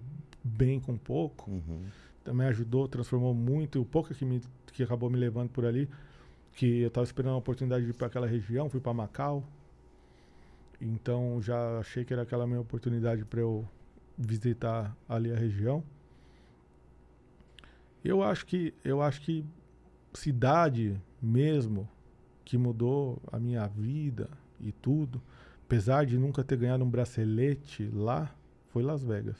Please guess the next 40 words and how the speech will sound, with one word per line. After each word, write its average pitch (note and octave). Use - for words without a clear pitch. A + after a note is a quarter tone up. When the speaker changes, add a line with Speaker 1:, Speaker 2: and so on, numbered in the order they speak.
Speaker 1:
Porque A#2
toda D3
essa D3+
história C3+
do A#2+
nome, A#2+
né? A#2+
O A#2
Mojave, B2+
o -
deserto C3
de D#3
Las B2
Vegas. A2
A -
turma E3
fica E3+
mandando E3+
foto -
o C#3+
dia D#3
inteiro, D3+
fala D#3
assim, B2+
"Tô -
aqui -
passando -
na A3
sua -
rua, D#3+
patrão." D3
Tem C#3
a C3
rua C#3
Mojave B2
ali A#2+
Speaker 2:
Mojave. -
Speaker 1:
perto. C3
E C3
tal. D#3